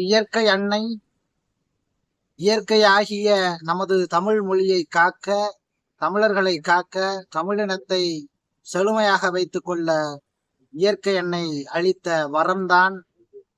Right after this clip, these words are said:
நமக்கு இப்போது தண்ணீர் வந்து கொண்டிருக்கு என்பதை புரிந்து கொள்ளுங்கள். இயற்கையை பாதுகாப்போம்.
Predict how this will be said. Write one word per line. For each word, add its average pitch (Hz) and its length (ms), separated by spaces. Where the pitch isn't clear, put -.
நமக்கு 170 460
இப்போது 170 420
தண்ணீர் 180 380
வந்து 165 180
கொண்டிருக்கு 151 400
என்பதை 165 380
புரிந்து 185 360
கொள்ளுங்கள். 165 480
இயற்கையை 175 500
பாதுகாப்போம். 165 720